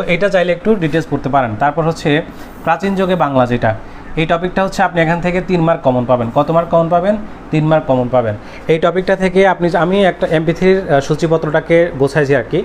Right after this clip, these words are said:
আপনি যে কোনো বই ফলো করতে পারেন টপিকটা মিলে। তো প্রাচীন যুগে বাংলা তিন মার্ক আসবে। এই ক্ষেত্রে হচ্ছে আপনার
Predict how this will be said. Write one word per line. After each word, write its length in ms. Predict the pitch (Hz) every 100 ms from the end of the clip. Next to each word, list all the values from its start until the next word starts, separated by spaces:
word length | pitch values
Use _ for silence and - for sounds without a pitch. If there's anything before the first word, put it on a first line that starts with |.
| - - - - - -
আপনি 240 | 226 175
যে 120 | 160
কোনো 200 | 160 165
বই 160 | 147 147
ফলো 220 | 143 131
করতে 200 | 131 131
পারেন 160 | 147 160
টপিকটা 280 | 123 120
মিলে। 240 | 123 131 104 - - -
তো 60 |
প্রাচীন 300 | 139 - 196
যুগে 160 | 190 196
বাংলা 280 | 180 180 175
তিন 180 | 180
মার্ক 220 | 175 180 180
আসবে। 240 | 175 190
এই 60 | 180
ক্ষেত্রে 280 | 156 -
হচ্ছে 220 | 170 170 175
আপনার 280 | 165 175